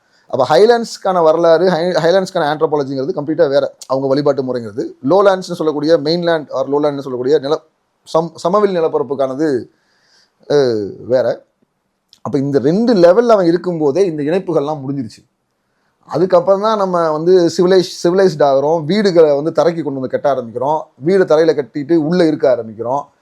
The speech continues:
அதுக்கப்புறம் கோட்டைகள் கட்ட ஆரம்பிக்கிறோம். அ-, அது டெக்னாலஜிஸ் வந்து அதுக்கப்புறம் கொஞ்சம் ஒன்னொன்னா, ஒன்னொன்னா, ஒன்னொன்னா, ஒன்னொன்னா வருது.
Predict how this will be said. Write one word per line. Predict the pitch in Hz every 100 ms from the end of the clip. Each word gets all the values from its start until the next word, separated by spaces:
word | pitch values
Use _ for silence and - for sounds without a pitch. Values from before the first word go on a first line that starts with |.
| _ -
அதுக்கப்புறம் | 143 165 170 180
கோட்டைகள் | 160 180 190 160
கட்ட | 127 127
ஆரம்பிக்கிறோம். | 117 113 107 123 151 - _ _ _ _ -
அ-, | - _ _ _ _ _ 104 _
அது | - 165 147
டெக்னாலஜிஸ் | 170 170 196 180 170
வந்து | 196
அதுக்கப்புறம் | 160 165 160
கொஞ்சம் | 156 143
ஒன்னொன்னா, | 156 151 165
ஒன்னொன்னா, | 147 143 151
ஒன்னொன்னா, | 147 139 139
ஒன்னொன்னா | 143 131 123 139 117
வருது. | 110 139